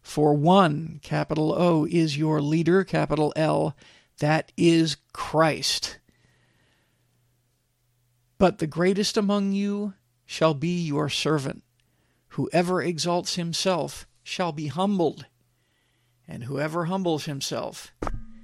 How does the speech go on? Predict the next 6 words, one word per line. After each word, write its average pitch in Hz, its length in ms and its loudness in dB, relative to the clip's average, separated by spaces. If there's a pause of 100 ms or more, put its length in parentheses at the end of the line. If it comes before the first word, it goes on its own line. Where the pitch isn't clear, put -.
(120)
shall 139 300 -6
be 139 400 -10 (520)
exalted." 143 800 -6 (1700)
See - 220 -8
there, 151 200 -6
folks, 143 540 -8